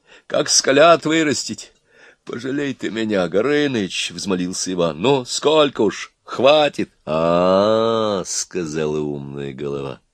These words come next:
вот теперь ты поумнел. Теперь иди за справкой. А то начал тут строить из себя. Шмакодявки,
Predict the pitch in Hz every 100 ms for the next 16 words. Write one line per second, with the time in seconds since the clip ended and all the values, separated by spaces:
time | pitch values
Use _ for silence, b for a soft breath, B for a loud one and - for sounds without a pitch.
0 | _ _ _ _ _ - 82 107 98 -
1 | 98 95 - 101 123 127 104 - 92 85
2 | - 76 67 69 71 82 82 73 - _
3 | _ _ _ _ _ _ _ - - -
4 | 185 190 175 110 104 95 143 190 90 80
5 | 73 - 85 76 69 - - - - _
6 | _ _ _ _ _ _ - - 85 92
7 | 104 110 104 95 - 82 78 78 85 76
8 | - - - - 98 117 135 92 76 -
9 | - - - - - 76 73 - _ _
10 | _ _ _ _ - - - 78 87 92
11 | 98 98 104 82 - - -